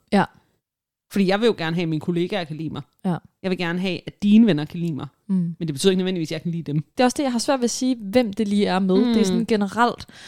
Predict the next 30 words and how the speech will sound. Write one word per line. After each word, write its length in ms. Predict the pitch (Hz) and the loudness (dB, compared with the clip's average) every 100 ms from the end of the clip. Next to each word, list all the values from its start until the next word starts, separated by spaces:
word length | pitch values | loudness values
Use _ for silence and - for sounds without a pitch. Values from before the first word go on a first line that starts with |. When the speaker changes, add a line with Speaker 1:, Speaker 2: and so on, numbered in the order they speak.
| - - | -20 -8
Speaker 1:
det 60 | 220 | -4
er 60 | - | 2
folk, 180 | 254 | 2
jeg 80 | 208 | 2
har 280 | - 247 220 | -8 -4 -2
en 20 | 190 | 0
eller 40 | 190 | -2
anden 140 | 190 _ 254 | -2 _ -6
umiddelbar 420 | 262 285 170 165 196 | -2 0 0 0 -2
idé 120 | 180 | -4
om, 120 | 175 | -4
om 120 | 175 | -6
du 120 | 175 | -4
er 40 | 226 | -4
fed 240 | - 262 | -2 -2
nok. 180 | 180 175 - | -2 -6 -4
Men 140 | 196 226 220 | -2 0 -2
Speaker 2:
Mm. 60 | 185 | 0
Speaker 1:
det 100 | 180 | 2
er 40 | |
jo 80 | 180 | 2
ikke 200 | 240 311 | 0 0
nødvendigvis, 580 | 254 208 185 180 170 - | 0 0 0 -4 -6 -6
fordi 380 | 180 202 190 | -8 -6 -6
at 180 | - 156 _ _ _ _ _ _ _ - - - _ _ - | -6 -12 _ _ _ _ _ _ _ -20 -20 -20 _ _ -4
jeg 140 | 202 175 | -2 0
vil 80 | |
ind 120 | 185 185 | 2 0
i 80 | |
varmen. 400 | 170 - 190 220 | -2 -2 0 0